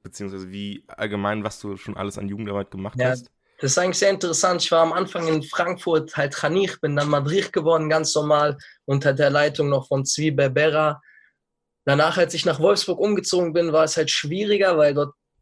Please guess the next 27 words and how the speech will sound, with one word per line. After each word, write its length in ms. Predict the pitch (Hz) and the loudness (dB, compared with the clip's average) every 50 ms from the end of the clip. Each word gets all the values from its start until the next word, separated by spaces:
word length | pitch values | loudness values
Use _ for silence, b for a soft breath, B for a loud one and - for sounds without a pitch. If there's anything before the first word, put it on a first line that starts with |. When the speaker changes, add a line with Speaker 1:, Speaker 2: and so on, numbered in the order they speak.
| _ _ | _ _
Speaker 2:
direkt 300 | 143 143 143 165 156 - | -2 2 2 2 2 2
vor 120 | - 170 | 2 2
Ort 200 | 151 160 165 151 | 2 2 2 0
gibt's 200 | 143 147 143 - | -2 -4 -4 -2
leider 220 | - 156 151 151 147 | 0 2 2 2 2
kein 260 | - - 170 175 170 | 0 -2 -2 0 0
Jugendzentrum 640 | 165 175 180 175 - - 170 165 160 - 180 165 156 | 0 -2 -2 -2 0 0 0 0 0 -4 -4 0 0
mit 160 | 151 143 143 | 0 -2 -2
fünf 400 | - - - 170 160 156 160 - - | -6 -6 -6 -6 -6 -6 -10 -14 -10
Juden 320 | 143 139 147 170 175 156 165 | -6 -4 -4 -2 -2 -2 -2
in 120 | 160 156 | 0 0
der 100 | 160 151 | 0 0
Gemeinde. 560 | 143 151 151 151 156 165 160 160 170 175 - - | 0 0 0 2 2 2 2 0 -2 -2 0 -2
<laughs> 680 | - - - 170 160 143 165 147 143 - 165 147 151 - | -2 -2 0 0 0 0 0 -2 -2 -2 -2 -4 -2 -2
Das 120 | 151 135 | -2 -2
ist 80 | - - | 2 2
halt 220 | 160 127 - - | 0 0 0 -6
schwieriger. 500 | - 156 190 214 208 208 208 214 214 214 - B B B B B B B B B B B B | -10 -8 -4 -2 0 0 2 0 0 -2 -2 B B B B B B B B B B B B
Aber, 520 | - 165 180 170 165 175 180 175 147 - - _ | 0 0 2 4 6 6 6 4 2 -2 -6 _
ähm, 680 | - 156 156 156 156 156 156 151 151 151 156 143 139 | 2 6 8 8 8 8 6 4 2 0 -2 -4 0
der 120 | 135 139 143 | 0 2 2
Weg 140 | 175 180 185 | 2 2 2
nach 180 | 175 175 - | 0 0 2
Hannover 380 | - 165 165 196 202 202 - 185 | 0 2 4 4 4 4 4 2
ist 160 | 180 175 - | 2 2 0
nicht 200 | 180 170 - - | -2 -4 -2 0
weit 320 | 143 160 175 202 214 - | 2 2 2 2 -2 -6